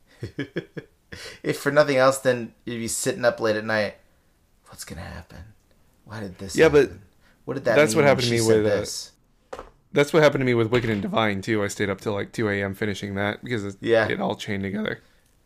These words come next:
Speaker 1: Yeah, but Wicked and Divine, it's like, "Oh, they're pop stars." This is like, "Oh, they're, like, world leader, cult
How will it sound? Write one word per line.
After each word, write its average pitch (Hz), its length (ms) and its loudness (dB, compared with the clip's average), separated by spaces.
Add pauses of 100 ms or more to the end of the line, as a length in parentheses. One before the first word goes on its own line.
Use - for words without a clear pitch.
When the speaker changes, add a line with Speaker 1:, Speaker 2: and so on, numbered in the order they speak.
(140)
Speaker 1:
Yeah, 143 140 2
but 127 100 2
Wicked 151 220 2
and 117 100 -4
Divine, 113 540 2 (340)
it's - 140 -12
like, 135 120 -6
"Oh, 160 80 -4
they're 113 120 -4
pop 170 240 -6
stars." - 340 -8
This 117 180 -10
is 107 60 -10
like, 80 320 -4 (560)
"Oh, 101 80 -8
they're, 95 240 0
like, 80 460 -8 (520)
world 92 540 -6
leader, 87 840 -4 (500)
cult 90 440 -6